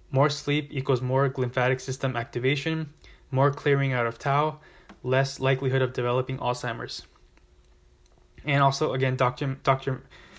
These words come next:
Matthew Walker talks about this in his book, Why We Sleep. And the lowest risk of developing cognitive impairment was found for those getting seven to eight hours of sleep a night, based on nine studies, uh, following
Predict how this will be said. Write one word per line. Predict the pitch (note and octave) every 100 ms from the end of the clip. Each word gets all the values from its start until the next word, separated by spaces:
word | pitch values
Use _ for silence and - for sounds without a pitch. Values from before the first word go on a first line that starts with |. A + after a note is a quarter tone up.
| - -
Matthew | C#3+ C3 C#3
Walker | C3 B2 C3
talks | C#3 B2
about | C3+ B2 A#2+
this | B2
in | B2+
his | B2 A#2
book, | A#2+ -
Why | A#2
We | A#2 A#2
Sleep. | - B2+ C3 - _ _ _ - - - - - - -
And | C3+ B2+ B2 B2+ - _ _ _ -
the | C#3
lowest | C3+ D3+ G3+ -
risk | C3+ D3+ -
of | C3
developing | B2+ B2 C3+ C#3+ D3+ C#3 - - - - -
cognitive | - C#3+ D3+ D3+ C#3+
impairment | A#2+ A#2 C3 C#3 D#3
was | C3+ -
found | - C3 E3+ C#3+
for | B2+
those | B2 B2
getting | - C3 B2+
seven | B2 - C3 C#3+
to | C#3+
eight | C3+
hours | B2+ A#2+
of | A2+
sleep | - C3+ B2+
a |
night, | A#2 C3 B2+ - - - - - -
based | - C3+ C#3
on | B2+ B2+
nine | B2+ C3+
studies, | - C3+ B2+ B2 -
uh, | B2+ A#2+
following | - C3 B2+ A#2+